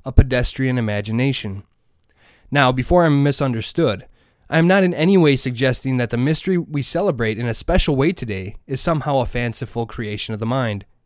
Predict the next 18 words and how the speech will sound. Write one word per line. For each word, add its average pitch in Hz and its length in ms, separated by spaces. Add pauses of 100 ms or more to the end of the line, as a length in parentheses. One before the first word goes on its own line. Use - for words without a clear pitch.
(440)
Nor 196 280
am 233 80
I 143 80
suggesting 123 580
that 123 160
the 123 60
divine 123 340
presence 151 480
made 123 240
present 131 460
upon 123 400
the 113 100
altar 117 320
is 113 160
a 120 60
creation 120 420
of 117 100
faith. 110 400